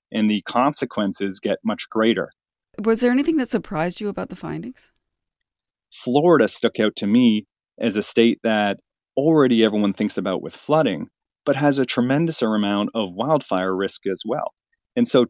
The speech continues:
Speaker 1: typically what they see is not widespread big fires, which we always hear about in the West Coast and in California. They have smaller wildfires that are very close to communities. So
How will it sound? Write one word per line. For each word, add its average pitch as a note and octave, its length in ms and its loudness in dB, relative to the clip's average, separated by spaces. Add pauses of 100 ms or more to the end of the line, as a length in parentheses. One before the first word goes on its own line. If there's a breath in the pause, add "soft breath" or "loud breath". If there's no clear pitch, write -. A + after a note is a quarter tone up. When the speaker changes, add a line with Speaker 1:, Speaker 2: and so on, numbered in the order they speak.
Speaker 1:
typically - 460 -2
what G2+ 200 0
they F#2 140 2
see A2+ 640 -6
is G#2+ 360 -2
not B2 300 0 (260)
widespread A2 920 0
big A2+ 220 0
fires, G2 600 -4
which - 200 -8
we F#2+ 100 -8
always G2+ 300 -4
hear G2+ 260 -6
about F#2+ 260 -2
in F#2 100 -10
the F2+ 100 -10
West G2 360 -6
Coast G2 400 -6
and F#2+ 240 -2
in F2+ 100 -8 (120)
California. F#2+ 760 -4 (380)
They A#2 100 -2
have B2 220 -4
smaller A2+ 760 4 (320)
wildfires G2 760 0
that G2+ 140 -2
are F#2 120 -6
very A#2 440 2
close G#2+ 400 -2
to - 100 -8
communities. A2 640 -2
So G#2 240 -2